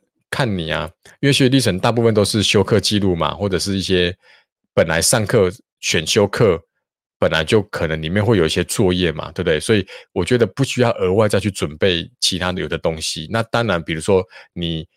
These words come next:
可能会去参加营队或参加一些数学竞赛，对不对？那，那当然就很 OK 啊。好，所以除了课，课，学校里面的该有的有之外，你真的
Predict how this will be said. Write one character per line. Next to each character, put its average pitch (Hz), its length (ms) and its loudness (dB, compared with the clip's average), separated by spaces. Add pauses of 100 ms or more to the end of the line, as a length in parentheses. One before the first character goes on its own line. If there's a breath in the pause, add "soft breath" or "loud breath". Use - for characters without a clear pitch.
(120)
可 92 100 -4
能 85 80 0
会 101 80 2
去 113 60 -4
参 104 180 -2
加 95 160 -2
营 87 220 -10
队 87 280 -2 (220 soft breath)
或 107 100 -2
参 104 160 -2
加 101 120 2
一 - 20 -2
些 95 100 0
数 98 200 -2
学 82 160 -2
竞 90 180 -4
赛， 80 240 -2 (420)
对 92 120 -6
不 - 0 -
对？ 80 160 0
那， 95 260 -2 (120)
那 101 220 -2 (200)
当 98 120 -2
然 82 120 -2
就 95 120 -2
很 82 140 -6
OK 78 380 -2
啊。 73 160 -6 (320)
好， 76 180 -2
所 110 140 0
以 92 180 0 (340 soft breath)
除 110 220 -2
了 98 260 6 (380 soft breath)
课， 123 300 4 (100)
课， 110 320 2
学 92 320 0
校 120 220 4
里 80 160 -4
面 95 260 -2
的 78 180 0 (120)
该 98 140 2
有 90 140 2
的 78 240 -2
有 78 200 -4
之 87 240 -2
外， 85 260 0 (260 soft breath)
你 87 120 -6
真 135 180 2
的 113 80 4